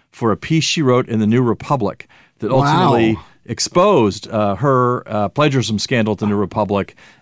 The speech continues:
Speaker 1: and ultimately, uh, led to a big, uh, turnover there as she was, uh, sacked for plagiarizing. So, Dan, that, that story, that story was so good that someone stole <laughs>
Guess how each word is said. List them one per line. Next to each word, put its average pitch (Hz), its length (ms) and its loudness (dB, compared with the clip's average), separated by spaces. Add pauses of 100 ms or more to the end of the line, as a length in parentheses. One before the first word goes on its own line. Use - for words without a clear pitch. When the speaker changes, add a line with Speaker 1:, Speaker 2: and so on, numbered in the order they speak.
Speaker 1:
and 101 300 -2
ultimately, 98 720 -4
uh, 90 300 -6 (100)
led 98 240 -6
to 98 160 -4
a - 20 -6
big, 90 320 -6
uh, 90 340 -8
turnover 107 360 -2
there 92 240 -2
as 90 80 -6
she - 160 -6
was, 92 260 -6 (420)
uh, 90 140 -8
sacked 95 400 -4
for 90 240 -6
plagiarizing. 90 720 -6
So, 101 380 -2 (320)
Dan, 127 240 2
that, - 180 0
that 131 220 0
story, 165 260 2
that 160 160 2
story 190 180 2
was 127 120 2
so 208 420 2
good 160 520 2
that 110 120 -6
someone 139 300 0
stole 185 580 4
<laughs> - 60 -10